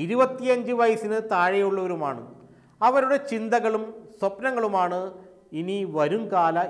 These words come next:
ഇന്ത്യയെ സൃഷ്ടിച്ചൊരുക്കുന്നത്. അവിടെയാണ് ശശി തരൂരിനെ പോലൊരാൾ മുന്നോട്ട് വയ്ക്കുന്ന ആശയങ്ങളുടെ പ്രസക്തി. തോൽവിയിലും തരൂർ തിളങ്ങുന്നതും അവിടെയാണ്. തരൂർ ഒരു വ്യക്തിയല്ല, മറിച്ച്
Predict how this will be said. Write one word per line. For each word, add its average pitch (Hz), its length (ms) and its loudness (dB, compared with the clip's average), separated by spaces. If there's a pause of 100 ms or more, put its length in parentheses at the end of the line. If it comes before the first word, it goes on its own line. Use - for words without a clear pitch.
(180)
ഇന്ത്യയെ 156 340 -6 (160)
സൃഷ്ടിച്ചൊരുക്കുന്നത്. 143 1000 -8 (640)
അവിടെയാണ് 196 580 4 (180)
ശശി 156 260 -6 (140)
തരൂരിനെ 175 540 -2
പോലൊരാൾ 151 400 -2 (420)
മുന്നോട്ട് 233 480 4
വയ്ക്കുന്ന 156 340 -6 (640)
ആശയങ്ങളുടെ 147 720 -4 (240)
പ്രസക്തി. 135 500 -8 (680)
തോൽവിയിലും 165 680 -2 (440)
തരൂർ 165 320 2 (400)
തിളങ്ങുന്നതും 160 720 0 (480)
അവിടെയാണ്. 135 480 -4 (580)
തരൂർ 254 340 2
ഒരു 254 180 -2
വ്യക്തിയല്ല, 240 460 2 (140)
മറിച്ച് 185 360 0